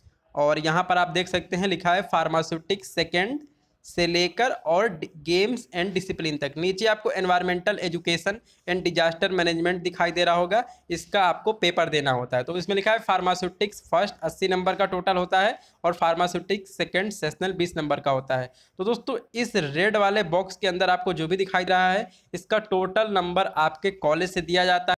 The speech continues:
है। तो इसमें आपका चार सौ नंबर का आपका प्रैक्टिकल होता है,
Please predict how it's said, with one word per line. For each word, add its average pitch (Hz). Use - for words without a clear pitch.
है। 202
तो 190
इसमें 185
आपका 185
चार 185
सौ 190
नंबर 175
का 175
आपका 170
प्रैक्टिकल 165
होता 165
है, 220